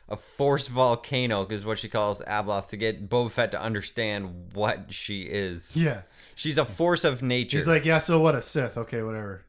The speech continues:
Speaker 2: She's like, "No."
Speaker 1: No, she's a force of
Speaker 2: No, no.
Speaker 1: nature.
Speaker 2: You know how, like, I can use the force? She's like a force volcano. We're up against a force volcano.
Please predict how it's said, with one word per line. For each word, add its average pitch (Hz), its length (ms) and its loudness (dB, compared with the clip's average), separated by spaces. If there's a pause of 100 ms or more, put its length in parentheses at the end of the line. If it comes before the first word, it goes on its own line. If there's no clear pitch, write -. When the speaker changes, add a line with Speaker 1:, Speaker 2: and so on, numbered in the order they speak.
Speaker 2:
She's - 240 -16
like, 98 180 -14
"No." 90 100 -12 (480)
Speaker 1:
No, 101 200 -2 (200)
she's 113 200 -4
a 123 40 -2
force 143 240 0
of 127 80 -2
Speaker 2:
No, 113 80 -4
no. 104 40 -2
Speaker 1:
nature. 101 280 -2
Speaker 2:
You 135 40 -2
know 151 120 2
how, 156 120 4
like, 143 160 2
I 131 140 -2
can 127 200 -8
use 127 160 -6
the 110 60 -14
force? 123 480 -12 (1000)
She's 143 320 -6
like 117 140 -8
a - 80 -20 (140)
force 131 320 -6
volcano. 139 920 -2 (340)
We're 160 180 4
up 214 160 6
against 190 340 2
a 151 80 2
force 208 440 4
volcano. 175 840 4